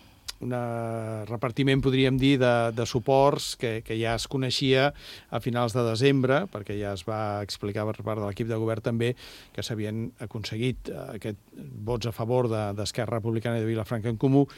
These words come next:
i la cup en el seu moment també ja va anunciar que per primera vegada, pràcticament en vint anys, no sé el que deien, s'abstenien a l'hora de votar uns pressupostos, i, i Junts ja havia anunciat també que votaria en contra. Per tant,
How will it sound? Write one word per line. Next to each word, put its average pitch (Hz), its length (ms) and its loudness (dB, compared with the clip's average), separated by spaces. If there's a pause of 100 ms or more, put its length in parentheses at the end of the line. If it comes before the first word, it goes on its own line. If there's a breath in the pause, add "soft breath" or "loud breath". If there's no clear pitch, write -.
(280 loud breath)
i 113 60 -4
la 110 160 -2
cup 117 160 -2
en 110 80 -2
el 104 80 -2
seu 120 160 -4
moment 107 240 -2
també 110 240 -2
ja 104 160 -2
va 107 220 0 (320 loud breath)
anunciar 113 500 -2
que 127 80 0
per 120 160 -2
primera 117 340 -2
vegada, 110 320 -4
pràcticament 107 540 -6
en 107 160 -4
vint 107 240 -4
anys, 117 160 -2
no 131 80 0
sé 120 100 -6
el 104 140 -4
que 104 100 -4
deien, 113 320 0 (340 loud breath)
s'abstenien 117 680 0
a 107 80 -2
l'hora 107 240 -2
de 104 80 -2
votar 107 240 -4
uns - 80 -10
pressupostos, 104 680 -6 (140)
i, 117 120 -4 (180)
i 110 60 -4
Junts 107 320 -4
ja 117 80 0
havia 113 160 -2
anunciat 101 400 -6
també 98 180 -4
que 101 80 -6
votaria 101 380 -4
en 90 80 -6
contra. 107 260 -2
Per 95 140 -8
tant, 104 240 -8